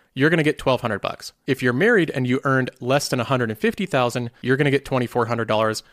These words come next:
plus five hundred bucks for every child that you have. Another thing this bill does is really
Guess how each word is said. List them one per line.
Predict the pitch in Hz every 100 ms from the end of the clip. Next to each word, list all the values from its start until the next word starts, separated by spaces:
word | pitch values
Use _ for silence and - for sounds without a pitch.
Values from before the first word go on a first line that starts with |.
| _
plus | - 170 -
five | 156 139
hundred | 143 123
bucks | 117 117
for | - 117
every | 127 123
child | 120 120 110 107
that | 92
you | 98
have. | - - _
Another | 147 180 220
thing | 226 214
this | 196 -
bill | 175 165
does | 160 156 -
is | 139 123
really | 120 127 196 226 170 120 110